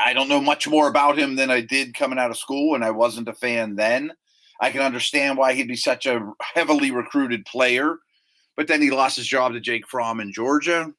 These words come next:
Yeah, not the best look, you know, I mean, looking back at things, if you're a,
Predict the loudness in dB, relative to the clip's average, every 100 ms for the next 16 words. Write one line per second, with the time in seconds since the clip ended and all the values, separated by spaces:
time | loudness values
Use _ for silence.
0 | _ -10 -6 -6 -6 -8 -10 -6 -4 -4
1 | -2 -2 0 0 0 0 -2 0 0 -2
2 | -6 -6 -8 -8 -4 -4 -4 -6 -4 -4
3 | -6 -8 -4 -2 -2